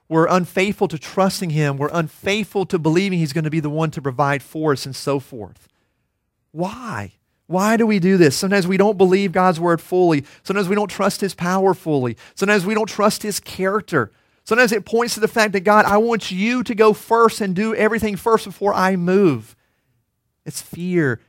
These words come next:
It's a lack of obedience. It's always, "But God's already gone before us." We talked about this last week. He went before us. He laid everything down for us so that we may have life. I want us to understand that,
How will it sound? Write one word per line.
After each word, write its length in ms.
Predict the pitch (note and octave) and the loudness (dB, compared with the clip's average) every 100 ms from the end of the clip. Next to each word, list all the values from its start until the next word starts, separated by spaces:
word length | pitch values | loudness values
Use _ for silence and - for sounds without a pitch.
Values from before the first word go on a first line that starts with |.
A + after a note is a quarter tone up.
| _ | _
It's 100 | - | -8
a 40 | |
lack 220 | D3 D#3 | -4 -4
of 80 | D#3+ | -6
obedience. 460 | C#3+ D3 D#3 C#3 A#2+ | -8 -4 -4 -6 -10
It's 100 | C3+ | -8
always, 240 | D3 C3 - - | -8 -8 -14 -18
"But 100 | D#3 | -14
God's 280 | D3+ F3+ F3 | -10 -10 -6
already 160 | E3+ | -6
gone 180 | D#3+ D3 | -6 -6
before 380 | C#3 - D3 C#3+ | -8 -8 -6 -6
us." 280 | B2 - - | -8 -12 -12
We 80 | - | -4
talked 180 | E3 D#3+ | -2 4
about 160 | D#3 | 2
this 220 | D3+ - | 2 -8
last 340 | C#3 D#3 D#3+ - | -8 -6 -6 -6
week. 140 | C3+ | -8
He 100 | D3 | -6
went 240 | D3 F3+ - | -2 -4 -4
before 400 | F3 - E3 D#3 | -12 -4 0 0
us. 180 | D#3 - _ _ _ | -2 -12 _ _ _
He 140 | - D3+ | -8 0
laid 260 | E3+ E3 | 2 2
everything 560 | - D#3+ F#3+ F#3+ F#3 E3+ | 2 0 0 -2 -4 -4
down 360 | D3 D3+ D#3 | -2 -2 -4
for 180 | C#3+ C#3+ | -4 -4
us 160 | C3+ B2+ | -4 -4
so 100 | B2+ | -8
that 80 | B2 | -8
we 160 | C#3 | -8
may 140 | C3 A#2+ | -8 -8
have 240 | A#2+ A2 | -8 -12
life. 180 | G#2+ G2 _ _ _ _ _ _ _ _ _ _ _ _ _ _ _ _ _ _ - | -18 -20 _ _ _ _ _ _ _ _ _ _ _ _ _ _ _ _ _ _ -8
I 60 | |
want 160 | D#3 G#3+ | -4 -2
us 140 | - | -2
to 120 | - | -2
understand 720 | - F#3+ G3 - F3 F3+ F3+ D#3+ | -2 0 -2 -4 -4 -2 0 2
that, 200 | C#3 | 0